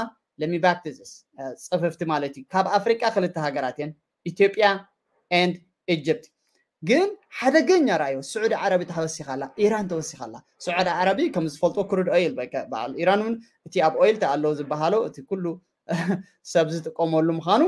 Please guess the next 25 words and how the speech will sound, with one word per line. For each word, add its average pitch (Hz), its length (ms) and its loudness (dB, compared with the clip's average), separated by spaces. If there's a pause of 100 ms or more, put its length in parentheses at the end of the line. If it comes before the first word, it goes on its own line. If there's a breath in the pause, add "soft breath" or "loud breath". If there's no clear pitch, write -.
you 156 160 -2
know 147 140 -2
that። 120 180 -6 (400)
ሕጂ 254 140 0
እንታይ 339 240 6
እያ 339 80 6
ክትብል 330 240 0
ኣሜሪካ? 233 300 4 (240)
ምስ 254 200 -4
ኣሜሪካ 294 380 6
ምስ 254 140 2
ስዑድ 240 220 -2
ዓረቢ 240 280 0
ዘለዋ 240 300 4
ናይንቲን፣ 240 360 -2 (160)
እ፣ 214 140 -6 (680)
ዒስራ 190 300 -4
ተስዓታት 202 600 0 (200)
ዝኾነ 190 360 -4
ስምምዕ 214 420 -4
ነይርዋ። 165 360 2
እንታይ 240 240 0
እያ 233 80 -2
ክትብል 185 280 -6
ኣሜሪካ? 135 280 -8